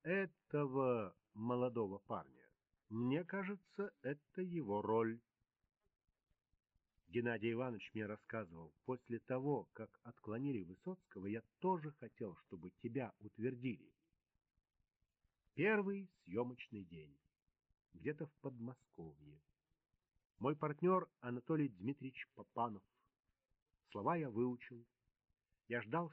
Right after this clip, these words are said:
съемок спокойно, знал, что кое-что умею, в театре уже играл большие роли, играл много и шибко верил в себя. Плюс опыт работы с камерой, пусть и телевизионной.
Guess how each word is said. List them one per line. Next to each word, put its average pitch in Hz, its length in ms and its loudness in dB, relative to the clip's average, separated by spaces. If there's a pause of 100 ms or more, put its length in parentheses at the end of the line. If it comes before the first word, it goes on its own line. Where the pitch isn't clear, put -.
съемок 120 360 0
спокойно, 131 720 2
знал, 135 560 0
что - 260 -12 (100)
кое-что 151 600 0
умею, 120 600 0
в - 160 -20
театре 117 360 -2
уже 101 280 -2
играл 98 280 -2
большие 98 500 -2
роли, 120 460 2
играл 117 320 -2
много 139 520 -2 (300)
и 117 80 -6
шибко 160 540 -2
верил 107 360 -2
в - 200 -20
себя. 87 280 -10 (540)
Плюс 143 240 2 (180)
опыт 160 400 0
работы 135 400 -2
с - 220 -20
камерой, 117 640 -4
пусть 113 180 -6 (240)
и 110 80 -12
телевизионной. 101 880 -2